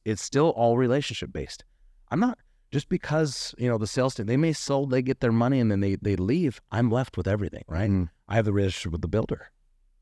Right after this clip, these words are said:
Speaker 1: If it doesn't go well in the build, I'm still stuck with it.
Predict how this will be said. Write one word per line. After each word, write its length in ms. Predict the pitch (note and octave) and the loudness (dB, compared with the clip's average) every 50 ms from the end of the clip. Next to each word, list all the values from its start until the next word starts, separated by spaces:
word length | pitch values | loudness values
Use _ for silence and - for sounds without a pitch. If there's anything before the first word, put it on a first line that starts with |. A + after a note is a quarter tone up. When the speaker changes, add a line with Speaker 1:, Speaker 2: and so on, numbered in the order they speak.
| _ _ | _ _
Speaker 1:
If 40 | - | -2
it 60 | A2+ | 0
doesn't 220 | D3 F#3 G#3 F#3 | 2 2 2 2
go 100 | C#3 C3+ | 2 0
well 340 | A2 G2 F#2+ B2+ F3 F#3 D3 | 0 0 0 -2 -2 0 2
in 80 | A#2+ G#2 | 2 2
the 80 | F#2 | 0
build, 400 | D2+ - A#2 C#3 G3+ E3 A2 - - - | 0 0 0 0 0 -2 -4 -6 -6 -4
I'm 140 | A2+ D#3+ F3+ | -2 -2 -2
still 220 | - - - D#3+ | -4 -6 -8 -10
stuck 260 | - - - - - | -8 -8 -10 -8 -8
with 100 | F#2 D2 | -8 -8
it. 80 | B1+ | -8